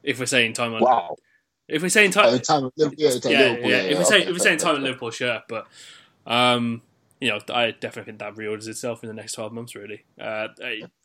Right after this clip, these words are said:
Speaker 1: I just, we, this is the thing with Naby, man. Is you can, you can see that there's, there's a baller in there, and there's, you know, that guy that we definitely need. He just needs to stay fit. If he stay f-, stays fit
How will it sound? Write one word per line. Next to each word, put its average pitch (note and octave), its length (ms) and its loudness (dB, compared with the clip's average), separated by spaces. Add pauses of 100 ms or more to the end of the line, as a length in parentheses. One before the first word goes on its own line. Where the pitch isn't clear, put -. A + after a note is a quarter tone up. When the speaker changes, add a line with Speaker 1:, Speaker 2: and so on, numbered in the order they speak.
(200)
Speaker 1:
I C#3+ 120 0
just, C3+ 180 -2
we, D#3 120 -4
this F3+ 340 -8
is - 60 -4
the F#3 60 -2
thing F#3+ 200 -4
with C3 120 0
Naby, B2+ 240 0
man. A2 180 -8
Is C3 260 -6 (720)
you C3 180 2
can, E3+ 200 0
you F3+ 140 -6
can F3 140 -4
see F3+ 260 -2
that C3+ 180 -4
there's, B2+ 300 -2
there's A#2+ 160 -8
a A#2+ 60 -6
baller B2 420 -2
in B2+ 120 -4
there, C3+ 220 -6
and A2+ 140 -10
there's, G#2+ 240 -8
you A2+ 40 -14
know, G#2 220 -16 (800)
that A#2 240 -4 (100)
guy A#2+ 220 0
that A#2 160 -8
we A2+ 80 -20
definitely A#2 340 -6
need. A#2 280 -6
He - 100 -12
just - 160 -10
needs F3+ 140 -8
to A#2 80 -8
stay G#2+ 160 -8
fit. - 280 -10 (180)
If B2 80 -10
he A#2 60 -10
stay E3+ 240 2
f-, - 220 -6
stays C#3+ 360 -4
fit A#2 260 -6